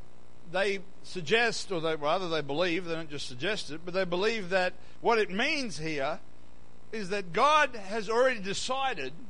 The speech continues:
who will go to heaven and be saved and who will be lost and go to hell. That he has predestined that, that that's already decided before we came on the scene. Now, the problem with that doctrine, amongst a variety of things,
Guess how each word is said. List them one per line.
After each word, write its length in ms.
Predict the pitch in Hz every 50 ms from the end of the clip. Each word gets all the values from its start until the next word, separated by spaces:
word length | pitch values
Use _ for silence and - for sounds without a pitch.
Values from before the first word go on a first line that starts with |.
| - - - - - - - - - - - - - -
who 140 | - 196 240
will 120 | 247 233
go 160 | 226 202 202 196
to 120 | 180 160
heaven 400 | 135 160 151 147 160 196 226 262 - - - - -
and 80 | 143
be 100 | 147 151
saved 520 | 143 - 156 139 131 131 160 214 220 - - - - - - - - - - - - - - - - -
and 140 | 165 165
who 140 | 143 170 180
will 140 | 202 185 180
be 100 | 170 170
lost 520 | 160 160 156 160 170 175 - - - - - - - - - -
and 160 | - 165 170
go 140 | 156 156 156
to 80 | 151 143
hell. 280 | 127 180 175 135 - - - - - - - - - - - - - - - - - - - - - - -
That 180 | - 151 156 139
he 160 | 156 196 180
has 340 | 170 180 170 170 156 - - - - -
predestined 720 | - 208 214 190 160 208 220 214 - - - 170 156 139 139
that, 160 | 139 143 143
that 100 | 151 143
that's 200 | 175 190 185 -
already 260 | 190 196 190 185 175
decided 640 | 160 160 165 - - 202 220 202 190 175 170 160 143 - - - - -
before 260 | 160 156 - 180 170
we 100 | 156 160
came 300 | 156 - 165 165 165 156
on 140 | 147 139 139
the 80 | 131 120
scene. 380 | - - - 196 180 143 107 - - - - - - - - - - - - - - - - - - -
Now, 280 | - 180 202 202 196 190 190 190
the 100 | 190 190
problem 440 | - - 226 277 302 285 269 233 214
with 120 | 196 180
that 260 | 180 190 185 185 185 180
doctrine, 420 | 180 170 175 170 - 214 214 208
amongst 460 | 190 180 185 185 180 156 - - -
a 80 | 156 151
variety 400 | 135 160 180 226 269 262 208 165
of 80 | 139
things, 500 | 107 123 135 131 143 180 185 - - -